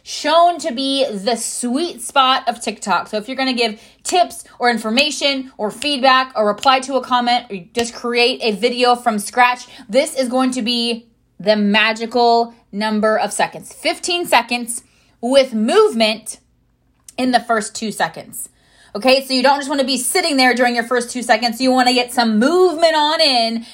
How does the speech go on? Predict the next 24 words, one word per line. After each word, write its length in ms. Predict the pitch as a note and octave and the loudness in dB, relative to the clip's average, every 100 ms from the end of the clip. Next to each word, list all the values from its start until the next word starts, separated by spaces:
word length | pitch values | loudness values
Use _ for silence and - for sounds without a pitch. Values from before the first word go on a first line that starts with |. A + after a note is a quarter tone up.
| - | -8
and 100 | A3+ | 2
that's 240 | A3 A#3+ | 2 2
gonna 180 | C4+ C4+ | -2 -4
come 280 | C4 A#3 A#3 | 0 2 2
and 100 | G#3+ | -2
play 400 | - A3+ G#3+ G3+ | 0 2 4 2
later 600 | G3 B3 F#4+ D4+ A#3+ A3 | 2 2 2 0 0 0
when 180 | G#3+ G#3 | -2 -4
we 140 | G#3 | -6
change 520 | G3+ - A3+ A#3 A3+ - | -8 -8 -6 -4 -6 -4
our 300 | G3+ G#3 G3+ | -2 -2 -4
screen 420 | G3 - G3 F3+ | -8 -10 -10 -10
cover, 420 | E3+ E3 D#3 D3 - | -8 -8 -8 -10 -6
okay? 360 | B3+ D4 G#4+ - - - - | 2 2 0 -6 -20 -20 -20
So 400 | - D4+ A3+ - - _ _ _ | -2 2 2 2 -12 _ _ _
fifteen 500 | _ - G#4+ - A4 | _ -2 -2 -2 -4
seconds 400 | F4 D#4 D#4 D#4 | 0 0 0 -8
is 120 | A#3 A#3 | -8 -2
going 160 | C4 | -2
to 80 | B3+ | -2
be 60 | A#3 | -2
the 80 | |
magic 300 | A3+ G3 G3 | -2 -2 -2
number. 360 | G3+ E3+ B2+ | -8 -8 -10